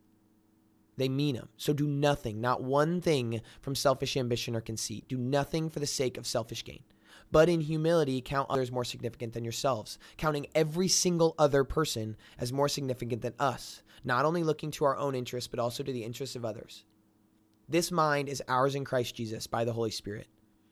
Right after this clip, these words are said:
That is our greatest fulfillment, is in truly doing nothing for selfish ambition and in humility counting every single person more significant than ourselves. In Jesus' most famous message,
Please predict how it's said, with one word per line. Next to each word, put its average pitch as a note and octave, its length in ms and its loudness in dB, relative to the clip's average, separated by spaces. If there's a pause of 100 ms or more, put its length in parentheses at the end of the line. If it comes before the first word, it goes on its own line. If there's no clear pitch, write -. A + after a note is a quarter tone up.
(180)
That D3+ 180 6
is E3 100 4
our D#3 100 6
greatest B2+ 320 0
fulfillment, A2+ 420 -6 (640)
is C#3 140 0
in C#3+ 80 0
truly D#3+ 640 4
doing C3 280 0
nothing D3 320 2
for F3 120 -4
selfish - 380 0
ambition A2+ 500 -4 (200)
and C3 80 0
in C#3+ 80 2
humility D3 420 4
counting C#3 400 -4
every D#3+ 280 0
single E3 340 2
person C#3+ 340 -2
more C3 140 0
significant B2+ 520 -6
than A#2 100 -4
ourselves. - 560 -8 (400)
In D3+ 120 0
Jesus' F3 520 -2
most C#3 320 -2
famous E3 640 0 (340)
message, - 540 -4